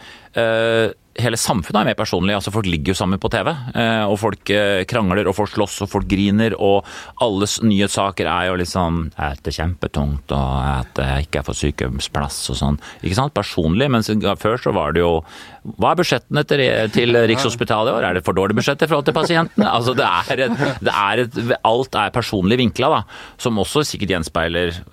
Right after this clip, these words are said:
Speaker 1: vår humor, og som gjenspeiler
Speaker 2: Litteraturen, ja.
Speaker 1: litteraturen og sånn, så jeg tenker at det er naturlig, ja.
Speaker 2: Det har et lite islett i journalistikken nå, det må man jo, må man jo kunne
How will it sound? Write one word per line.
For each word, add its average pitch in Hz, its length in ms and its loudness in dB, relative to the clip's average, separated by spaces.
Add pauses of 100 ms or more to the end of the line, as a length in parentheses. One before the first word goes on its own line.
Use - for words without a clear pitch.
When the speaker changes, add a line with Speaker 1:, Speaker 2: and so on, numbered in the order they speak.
(360)
Speaker 1:
vår 76 240 2
humor, 180 320 2
og 87 80 0
som 73 160 -2
gjenspeiler 117 300 -2
Speaker 2:
Litteraturen, 110 340 0
ja. 82 80 0
Speaker 1:
litteraturen 156 500 2
og 156 80 0
sånn, 180 160 0
så 156 160 0
jeg 139 140 0
tenker 104 220 -2
at 78 80 -8
det 104 100 2
er 117 80 0
naturlig, 85 480 0
ja. 87 80 -4 (240)
Speaker 2:
Det 113 160 -2
har 113 160 0
et 120 80 -6
lite 123 160 0
islett 117 380 0
i - 20 0
journalistikken 127 560 0
nå, 139 140 0
det 147 100 -2
må 135 160 -2
man 131 160 0
jo, 135 60 0 (340)
må 127 160 0
man 123 160 0
jo 131 100 -2
kunne 135 220 -2